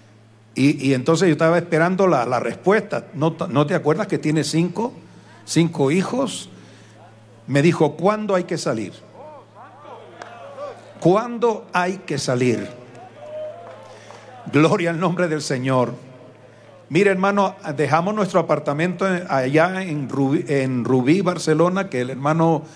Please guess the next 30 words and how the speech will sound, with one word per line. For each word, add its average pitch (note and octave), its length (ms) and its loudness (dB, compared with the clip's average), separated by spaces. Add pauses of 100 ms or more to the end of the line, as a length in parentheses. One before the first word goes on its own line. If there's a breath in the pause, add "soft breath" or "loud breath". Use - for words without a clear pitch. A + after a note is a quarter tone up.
(260 loud breath)
Clemente F3 720 0
y D3+ 140 -2
la B2 100 -6
hermana D3 320 -2
Gladys D3+ 320 2
conocen D#3+ 540 0
el B2+ 80 -2
lugar, D3 360 2
un D#3 140 0
apartamento C3 720 0
cómodo. F#3+ 640 2 (880 loud breath)
Hermano, D#3+ 440 0
gloria E3 280 2
al F3 80 0
Señor, F#3 540 2
y D3 100 0
fuimos F#3+ 440 2
a E3+ 100 2
parar E3+ 300 4
a E3 60 4
una F3+ 280 0
casa, F#3 320 2
hermano, F#3 340 0
donde C#3+ 540 0 (340 loud breath)
las D3+ 200 2
ventanas F3 680 0
eran F3 260 2
de F3 80 2
este D#3+ 200 2
tamaño, D3+ 600 0